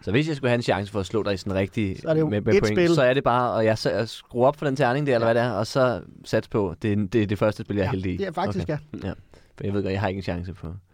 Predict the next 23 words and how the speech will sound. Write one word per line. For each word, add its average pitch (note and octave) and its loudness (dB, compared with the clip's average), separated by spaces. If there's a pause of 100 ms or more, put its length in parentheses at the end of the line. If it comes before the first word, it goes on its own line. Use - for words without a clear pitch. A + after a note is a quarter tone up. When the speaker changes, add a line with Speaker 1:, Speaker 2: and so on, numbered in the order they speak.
(300)
Speaker 1:
Og G#2 -6
du G#2+ -2
vil G#2 -2
så E3+ 0
Speaker 2:
Jeg F#3+ 2
Speaker 1:
sige G3+ 0
Speaker 2:
gør G3 4
det F#3+ 0
samme, E3+ -2
når F3 2
jeg D#3 0
spiller D3 -4
badminton D#3 -4
med A2+ -10
dig A2+ -6
jo. C3 -4 (320)
Så - -4
vælger E3 4
jeg D#3 6
også D3+ 0
mine D#3 0
sæt F3 0
med D3+ 0